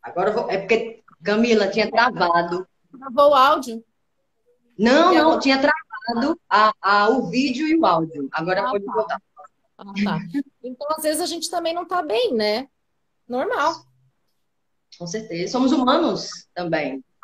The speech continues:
Speaker 2: Né? Mas
Speaker 1: Sim.
Speaker 2: é isso. É isso. A dançar é, é complexo. <laughs>
Speaker 1: Sim.
Speaker 2: Né?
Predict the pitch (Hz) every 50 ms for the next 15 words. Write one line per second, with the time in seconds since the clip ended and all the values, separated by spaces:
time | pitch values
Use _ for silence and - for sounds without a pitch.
0 | - _ _ _ _ _ - - _ _ _ _ _ _ 196 175 170 170 _ -
1 | 208 214 226 240 269 359 427 - - _ _ _ _ - _ _ _ _ _ _
2 | _ _ _ _ _ _ _ _ _ _ _ _ _ _ _ - - - - 254
3 | 262 - - _ - 269 294 - 220 220 226 - - 480 - - 214 196 - -
4 | - _ _ _ _ _ _ - - - 403 392 311 247 208 196 - - - -
5 | 180 185 196 _ _ _ _ _ _ _ _ _ _ _ _ - 226 233 214 262
6 | 262 269 262 - - 285 269 269 285 302 320 349 381 403 403 - _ _ _ _
7 | _ _ _ _ _ _ _ - 247 254 262 262 262 269 269 262 269 262 262 269
8 | 277 269 254 233 247 _ _ _ _ _ _ _ _ _ _ _ _ _ _ _
9 | _ _ _ _ _ - 233 - 277 269 247 - 202 180 - - - - - -
10 | - - _ - _ _ _ _ 285 247 - - 226 220 - _ _ _ _ _
11 | _ _ - 330 - - - - _ _ _ _ _ _ _ - - 208 208 202
12 | 208 220 240 254